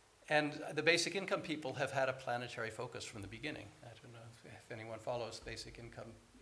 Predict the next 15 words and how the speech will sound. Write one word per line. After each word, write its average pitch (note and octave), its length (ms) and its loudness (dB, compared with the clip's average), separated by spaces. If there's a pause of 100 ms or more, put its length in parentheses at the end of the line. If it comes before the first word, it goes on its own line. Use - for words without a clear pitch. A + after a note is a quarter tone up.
(140)
uh, G#2 160 -2
but G#2+ 140 -8
the, A2 220 -6 (420)
the B2+ 100 -4
worldwide A#2+ 480 4 (100)
network D#3 380 4
is C#3+ 80 -2
called C3 240 4
the B2+ 60 -2
Basic B2 320 0
Income A#2 280 -4
Earth C3+ 240 -2
Network. - 460 -10 (400)
Uh, A2+ 40 -6 (340)
and A2 160 -8